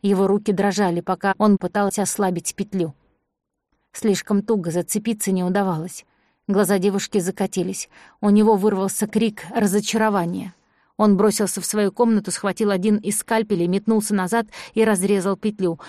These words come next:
глубоко рассекая и кожу девушки. Кровь текла по ее шее, пропитывая рубашку.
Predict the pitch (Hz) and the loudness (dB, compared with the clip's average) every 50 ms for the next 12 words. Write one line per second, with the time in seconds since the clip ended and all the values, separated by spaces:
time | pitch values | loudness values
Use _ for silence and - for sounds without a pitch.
0 | - - - 202 185 202 196 175 190 180 - 220 196 185 175 - - 190 - - | -14 -6 -2 2 2 4 4 4 2 0 0 -2 -2 -2 -2 -4 -6 -6 -4 -2
1 | 226 214 196 202 - 220 208 - - 202 185 175 190 165 185 180 160 165 - - | 0 0 0 0 -2 -4 -6 -2 -2 -2 0 0 -2 0 -2 -2 -2 -4 -10 -12
2 | - 190 196 - _ _ _ _ _ _ - - 214 214 202 - - - 208 - | -14 -16 -16 -16 _ _ _ _ _ _ -4 0 2 2 2 2 -2 -4 -4 0
3 | - 214 202 202 - 190 185 185 180 185 196 190 - - 202 170 160 165 - - | 0 0 0 0 -2 -2 0 0 0 0 -2 -4 -2 -2 -2 -2 -2 -4 -8 -14
4 | - - _ _ _ - - 208 202 208 - 214 214 - 180 175 180 180 196 208 | -20 -20 _ _ _ -4 -2 -2 0 0 0 -2 -2 0 -2 0 0 0 2 0
5 | 190 185 175 170 - - - - 196 | 0 0 -2 -4 -4 -10 -12 -14 -16